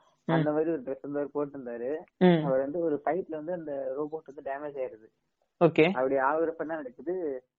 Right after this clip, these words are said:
Speaker 2: ஆ, ஒரு பட்டனை விட்டாங்க. இந்த
Speaker 1: ஆ.
Speaker 2: பட்டன், ஷர்ட் பட்டன் இருக்குல்ல,
Speaker 1: ம்.
Speaker 2: அதுலயே ஒரு பட்டன் இன்பில்ட்டா இருக்கு போல. இது, இது பட்டன் பிரஸ் பண்றாங்க, ஒரு பட்டன் பிரஸ் பண்றாங்க.
Speaker 1: ம்.
Speaker 2: டக்குனு ஒரு சைடுல இருந்து வெத்தலை பொட்டி ஓப்பன் ஆகிற மாதிரி ஓப்பன் ஆகுது.
Speaker 1: <laughs>
Speaker 2: உள்ள பார்த்தா திருவிழால போற எல் இ டி லைட் இருக்கு.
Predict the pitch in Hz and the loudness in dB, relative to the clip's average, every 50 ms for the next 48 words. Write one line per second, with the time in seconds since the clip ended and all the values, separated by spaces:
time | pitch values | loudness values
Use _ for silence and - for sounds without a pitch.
0 | _ _ 139 139 143 147 143 139 135 139 139 139 185 170 160 151 131 - - 147 | _ _ -2 0 2 2 2 0 -2 -4 -6 -4 -4 -4 -4 -6 -6 -8 -8 -8
1 | 135 127 123 120 - _ _ _ _ 139 139 180 175 165 135 135 131 131 117 131 | -8 -8 -14 -18 -20 _ _ _ _ 0 4 6 6 6 6 4 0 0 0 -2
2 | 135 - 151 139 - - - 143 - - 165 170 156 143 147 127 127 139 127 135 | -4 -4 -6 -10 -10 -12 -14 -14 -4 -2 -2 -2 0 -4 -6 -6 -6 -10 -12 -12
3 | 131 - 135 135 135 - _ _ _ _ _ _ 180 185 175 135 139 139 151 160 | -10 -8 -8 -8 -8 -12 _ _ _ _ _ _ 6 8 8 8 6 4 4 2
4 | 175 180 175 165 160 147 135 131 139 135 147 147 143 143 151 147 156 143 - 156 | 2 2 0 0 -2 -2 -4 -6 -6 -6 -8 -10 -10 -10 -8 -8 -8 -4 -2 -4
5 | 143 - - _ _ 135 127 127 127 135 139 139 139 131 127 135 131 151 165 160 | -4 -4 -8 _ _ -8 -8 -8 -6 -6 -4 -4 -4 -6 -8 -10 -8 -8 -8 -8
6 | 151 151 147 _ 135 - - _ 143 139 135 143 156 160 151 - 135 131 135 147 | -8 -14 -12 _ -14 -16 -14 _ -12 -12 -10 -10 -8 -10 -8 -6 -6 -6 -6 -8
7 | 151 120 127 131 - _ 135 123 120 123 117 127 156 - - _ _ - 180 180 | -8 -8 -10 -10 -10 _ -16 -12 -10 -12 -10 -12 -14 -16 -18 _ _ 4 6 6
8 | 160 151 147 202 190 170 156 147 - 160 160 165 170 165 151 139 139 - 180 185 | 6 6 2 0 0 0 0 0 -2 -2 -2 -2 -2 -2 -4 -6 -6 -6 -6 -6
9 | 175 156 156 139 135 127 - - 139 131 131 131 143 147 147 143 143 - 147 135 | -6 -6 -6 -6 -6 -8 -8 -10 -10 -8 -8 -6 -6 -4 -2 -4 -2 -4 -2 0
10 | 160 - 302 - - - 440 - 427 - - - - - - _ _ - - - | 6 8 8 8 8 4 4 4 2 2 2 0 0 -2 -12 _ _ -4 -2 2
11 | - - - - 294 - - 202 202 190 175 160 156 151 156 - 170 185 196 190 | 4 6 6 6 4 4 4 4 4 4 0 -4 -4 -6 -6 -8 -4 -4 -2 -2
12 | 180 170 160 147 139 151 147 147 143 143 156 170 165 165 160 147 139 135 - 139 | 0 0 -2 -2 -4 -8 -8 -8 -8 -6 -6 -6 -6 -6 -6 -6 -8 -8 -10 -12
13 | 131 127 127 131 - | -12 -12 -12 -16 -18